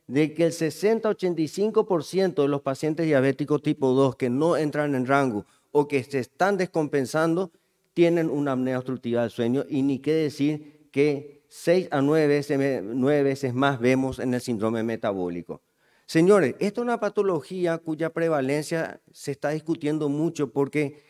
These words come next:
estamos usando, igual que en la epoc o en el asma, índices muy rígidos para decir, "Este es un leve, moderado, severo", y, y que se está reestudiando todo esto. Creemos que solamente porque le damos un número de quince,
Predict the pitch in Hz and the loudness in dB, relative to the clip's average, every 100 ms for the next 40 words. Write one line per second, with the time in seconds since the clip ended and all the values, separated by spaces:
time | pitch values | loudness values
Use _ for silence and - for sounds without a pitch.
0 | - 131 - 165 175 165 - 160 156 135 | -8 -2 0 2 4 2 2 2 4 4
1 | 135 135 151 147 127 - - 139 139 113 | 4 2 0 2 2 0 2 2 2 -4
2 | 113 113 104 120 110 117 113 _ _ _ | -2 0 0 -2 -2 -4 -4 _ _ _
3 | - 156 165 160 151 147 165 135 151 175 | 0 2 4 2 2 4 4 4 2 0
4 | - 120 113 110 - 131 131 120 139 147 | 0 2 2 0 0 2 2 0 0 0
5 | 147 - - 147 139 143 143 123 139 147 | -2 -8 -6 -4 0 0 2 4 8 8
6 | 151 151 139 113 113 127 139 139 135 120 | 6 6 6 4 4 4 4 2 2 4
7 | 127 117 110 117 _ _ _ _ 127 135 | 4 4 0 -4 _ _ _ _ -4 -2
8 | 139 151 165 156 151 - 190 202 196 - | -2 -2 -2 -2 -4 0 0 0 -2 2
9 | 165 143 170 190 156 117 120 117 110 101 | 2 4 4 6 4 4 4 6 4 2
10 | - 107 131 139 170 175 175 - 175 160 | -4 -6 -2 -2 -2 -2 -4 -2 0 0
11 | 156 165 165 160 160 156 127 139 160 160 | 0 -2 -4 -2 2 4 4 4 2 2
12 | 139 127 156 160 127 123 123 - 147 165 | 2 4 4 4 6 4 4 0 2 2
13 | 156 - 107 | 2 0 -2